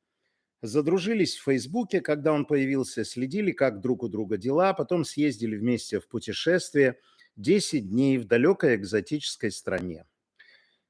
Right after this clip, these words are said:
Много разговаривали, в чём-то не соглашались, но взахлёб ни о чём не спорили, остались друзьями на Фейсбуке и приятелями в жизни.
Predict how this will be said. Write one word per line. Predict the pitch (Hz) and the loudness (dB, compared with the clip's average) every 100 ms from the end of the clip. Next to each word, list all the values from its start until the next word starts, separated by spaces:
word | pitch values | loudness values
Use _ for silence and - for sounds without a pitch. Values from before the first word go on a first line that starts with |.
| - | 0
Много | 135 202 190 | 4 6 6
разговаривали, | 156 117 123 127 151 151 139 135 | 4 4 6 8 8 8 4 2
в | 127 | 0
чём-то | - 190 185 131 | 0 0 2 0
не | 120 | 0
соглашались, | - 95 107 - 151 175 156 - 127 | -2 -2 -2 0 2 2 2 0 0
но | 151 | 0
взахлёб | 127 101 147 - 226 254 | 0 0 0 2 2 2
ни | 185 156 | 4 2
о | |
чём | 139 196 196 | 2 2 2
не | 180 | 0
спорили, | - 120 92 95 | -2 -2 0 2
остались | 107 123 208 220 180 | 2 2 4 4 4
друзьями | 131 135 107 165 214 190 | 2 0 0 2 4 4
на | 131 | 2
Фейсбуке | 110 123 104 147 214 156 | 0 -2 0 -2 -2 -2
и | |
приятелями | 127 117 139 139 139 123 117 | -2 0 0 0 -4 -4 -4
в | |
жизни. | - 82 - - | -8 -14 -16 -20